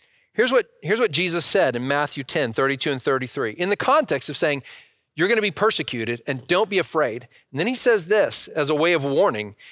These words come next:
He says, "So everyone who acknowledges me before men, I will also, I also will acknowledge before my Father who is in heaven." So that's great news, right? We acknowledge him, he's gonna acknowledge us. That's meant to be a hope-giving, life-inducing promise.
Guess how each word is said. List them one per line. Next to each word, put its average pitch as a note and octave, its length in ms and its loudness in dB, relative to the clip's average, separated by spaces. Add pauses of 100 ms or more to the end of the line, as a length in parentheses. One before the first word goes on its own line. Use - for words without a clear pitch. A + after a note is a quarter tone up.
He E3+ 100 -4
says, D#3+ 180 -2
"So F#3+ 160 0
everyone G3 840 2 (200)
who E3+ 120 0
acknowledges F3+ 640 2
me G3 160 0
before E3 380 -2
men, C#3+ 460 0 (200)
I F3+ 160 2
will C4 240 2
also, D#3+ 800 4 (200)
I F#3+ 140 4
also G#3 380 4
will F#3 180 4
acknowledge D#3+ 540 2
before F#3+ 420 0
my G3+ 140 2
Father B2+ 480 0 (100)
who D#3+ 140 0
is D#3+ 100 0
in F3 80 -4
heaven." F3+ 260 0
So F#3+ 100 2
that's F#3 100 0
great F3 380 2
news, E3+ 340 2
right? D#3 180 2
We G3+ 120 2
acknowledge F#3+ 500 2
him, F#3+ 320 0 (180)
he's G3+ 220 -2
gonna F3+ 160 2
acknowledge C#3+ 640 0
us. C3 260 -2
That's C#3 280 -2
meant C#3+ 180 -4
to C#3 100 -6
be B2 120 -2
a A2+ 80 -2
hope-giving, D3 640 -2 (200)
life-inducing C3+ 800 -2
promise. C#3 340 -4